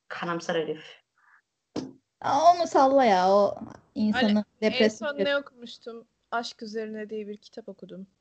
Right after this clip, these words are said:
Speaker 3: Alain de Botton.
Speaker 1: Hmm.
Speaker 3: Onun da değişikti biraz. Yani çok
Speaker 2: Bu da
Speaker 3: değişik
Speaker 2: günümüz
Speaker 3: sayılmaz
Speaker 2: bakış açısı.
Speaker 3: da.
Speaker 1: İşte güzel şey oluyor.
Speaker 3: Biyoloji, biyolojiyi tamamen dışlayan bir bakış açısıydı. O da konuştuk.
Speaker 2: O zaman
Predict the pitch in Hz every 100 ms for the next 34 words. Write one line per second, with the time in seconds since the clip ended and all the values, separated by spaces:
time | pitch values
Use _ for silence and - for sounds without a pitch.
0 | _ _ _ _ _ - - - 185 190
1 | 190 190 190 196 196 190 190 202 208 196
2 | 185 185 _ _ _ - 185 175 165 170
3 | - _ _ _ _ - - - _ _
4 | 208 240 214 190 196 208 208 _ - 180
5 | - 180 170 - - _ _ _ _ _
6 | - 202 - 262 240 269 262 269 277 254
7 | 240 233 214 202 285 214 190 190 _ _
8 | _ _ _ - - 185 180 180 190 190
9 | - - - 208 294 269 311 302 320 311
10 | 254 262 277 277 285 285 285 294 277 262
11 | 254 254 247 233 - 247 226 220 208 196
12 | _ _ - 196 - 208 - - 208 -
13 | - _ _ _ 208 202 - 196 202 -
14 | 247 269 349 440